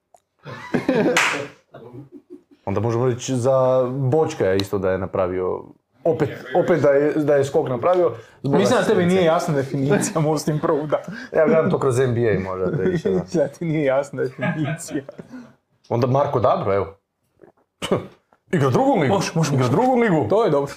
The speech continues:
Speaker 3: To je
Speaker 1: Sad
Speaker 3: dobro.
Speaker 1: je među najboljim strelcima prve.
Speaker 3: Sad si shvatio,
Speaker 1: Jel
Speaker 3: sad
Speaker 1: to
Speaker 3: si
Speaker 1: most
Speaker 3: shvatio.
Speaker 1: improved?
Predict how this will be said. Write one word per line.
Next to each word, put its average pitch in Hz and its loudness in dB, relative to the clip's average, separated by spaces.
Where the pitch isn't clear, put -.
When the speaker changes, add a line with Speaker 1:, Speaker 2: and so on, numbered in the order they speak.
Speaker 3:
To 220 2
je 214 4
Speaker 1:
Sad 185 4
Speaker 3:
dobro. 180 4
Speaker 1:
je 175 4
među 170 4
najboljim 170 2
strelcima 165 2
prve. 101 -2
Speaker 3:
Sad 113 0
si - 0
shvatio, - 0
Speaker 1:
Jel 120 2
Speaker 3:
sad 202 4
Speaker 1:
to 196 4
Speaker 3:
si 175 2
Speaker 1:
most 175 2
Speaker 3:
shvatio. 156 0
Speaker 1:
improved? 117 -2